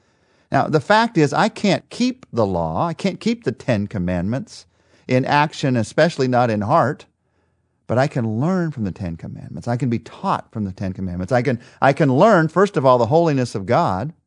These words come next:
I can also learn the love of God and his response to who he is and also how I should respond to other people that are around me. I can learn something about that in the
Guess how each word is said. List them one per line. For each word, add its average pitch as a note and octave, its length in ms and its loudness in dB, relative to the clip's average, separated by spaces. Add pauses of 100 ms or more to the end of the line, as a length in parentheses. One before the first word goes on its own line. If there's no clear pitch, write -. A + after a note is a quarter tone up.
(840)
I G#2+ 100 0
can C#3+ 140 2
also E3 280 4
learn C#3+ 480 4
the B2+ 120 -2
love B2 280 4
of B2 140 -2
God F#2+ 320 0
and A#2 100 -2
his A#2+ 140 -2
response A#2+ 560 -2 (440)
to A2+ 260 0
who B2+ 220 0
he C3+ 320 -2
is B2 220 2
and A2 120 -2
also A2+ 300 0
how A#2+ 200 2
I A2+ 80 2
should G#2+ 220 -6
respond A2+ 400 -2
to G2+ 80 -4
other A2 160 -4
people A#2+ 280 -8
that G2 100 -6
are F#2+ 140 -4
around A2 300 -2
me. F#2+ 220 -6 (1200)
I A#2+ 120 0
can B2 300 -2
learn F3 240 2
something D3 400 -4
about G#2 300 -2
that D3 240 0
in A#2+ 80 -2
the F#2+ 180 -4